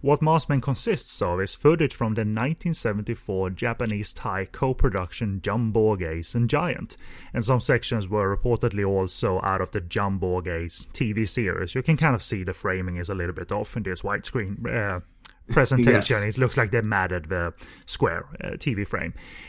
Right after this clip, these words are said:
Speaker 1: Uh, the Japan side was represented by Tsuburaya Productions, the special effects studio founded by effects legend Eiji Tsuburaya of, uh, Godzilla fame, and the Thai side by Chayo Productions, and, uh, more on those and one particular man called Sompoat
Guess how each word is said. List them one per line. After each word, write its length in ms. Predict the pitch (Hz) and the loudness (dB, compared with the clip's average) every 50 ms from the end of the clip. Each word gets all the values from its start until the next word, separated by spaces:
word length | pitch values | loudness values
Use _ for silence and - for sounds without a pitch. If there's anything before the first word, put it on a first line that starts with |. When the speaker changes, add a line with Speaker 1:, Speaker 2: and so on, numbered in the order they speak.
| - - | -8 -2
Speaker 1:
Uh, 280 | 127 127 117 113 113 117 - - | 0 2 4 4 4 2 0 2
the 180 | 127 139 127 | 4 4 6
Japan 320 | - 135 127 139 147 160 165 | 6 8 8 8 8 6 4
side 260 | - 160 165 180 165 | 2 2 4 4 2
was 260 | 113 98 101 95 98 | 2 2 0 0 0
represented 460 | 98 90 - - - 127 127 131 110 | -2 -2 -2 0 2 4 4 4 4
by 200 | 107 113 113 113 | 4 4 4 2
Tsuburaya 640 | - - - 107 85 92 90 87 85 85 87 92 98 | 2 0 -2 -2 -2 -2 -2 -2 0 0 -2 0 2
Productions, 580 | - 131 165 180 - - - 120 - - - - | 4 4 4 2 2 0 -4 -6 -6 -6 -6 -6
the 140 | 104 104 | -6 -6
special 360 | - - - 120 - - 113 113 | -4 -2 -2 -2 0 0 -2 0
effects 280 | - 135 131 - - | 0 0 0 0 -2
studio 400 | - - 120 107 101 104 101 98 | -2 0 0 0 2 2 0 0
founded 360 | - - 117 113 104 95 98 | 2 2 2 2 2 2 0
by 140 | 85 92 92 | 0 0 0
effects 400 | 92 - - 120 - - - - | 0 0 -2 -2 -2 -4 -4 -2
legend 480 | 107 98 90 85 - 95 87 92 95 95 | -2 -2 -2 -2 -4 -6 -6 -6 -6 -2
Eiji 400 | - 123 120 117 - 113 113 98 - - - | 2 2 2 2 0 -4 -6 -8 -10 -12 -4
Tsuburaya 460 | - 131 98 90 95 95 95 95 - | -2 0 2 2 2 0 0 -2 -2
of, 260 | - - - - - | -4 -6 -6 -4 -4
uh, 60 | 98 87 | -6 -4
Godzilla 440 | - 98 92 - - 101 92 92 87 | -4 -4 -4 -4 -4 -4 -4 -4 -4
fame, 260 | - - - 104 - - - - - - - - - | -4 -4 -4 -4 -6 -8 -12 -18 -20 -20 -12 -4 0
and 120 | 143 131 | 0 2
the 20 | |
Thai 200 | - - 143 143 | 4 4 4 4
side 360 | 131 - - 127 113 107 92 92 | 4 4 2 2 2 0 0 0
by 320 | 98 92 92 92 92 92 - - - - - - | 0 0 2 2 0 -2 -4 -10 -20 -20 -16 -2
Chayo 480 | - - 131 120 117 110 107 101 98 - | 2 4 6 6 6 6 6 4 4 4
Productions, 580 | - 147 160 156 - - - 107 95 87 82 | 4 4 4 2 2 0 -2 -2 -2 -2 -2
and, 240 | 95 92 95 95 92 | -4 -2 -2 -2 -2
uh, 140 | 98 95 95 | -2 -2 0
more 500 | 101 101 110 113 113 117 120 117 90 - - | 0 0 2 6 6 6 6 6 4 0 -2
on 340 | - 101 101 101 101 98 92 | 0 0 2 2 2 2 2
those 340 | 95 104 113 101 92 87 - | 2 2 4 2 2 0 0
and 120 | 90 85 | -2 -2
one 160 | 92 101 113 | -2 0 0
particular 340 | 113 - - 117 - 107 95 | 0 -2 -2 -2 0 0 0
man 260 | 98 104 98 87 87 | 0 0 0 0 -2
called 300 | - - 92 87 87 87 | -2 -4 -4 -4 -4 -2
Sompoat 640 | - - 110 101 87 - 104 95 92 90 - - | -2 0 0 4 4 4 4 4 2 0 -4 -8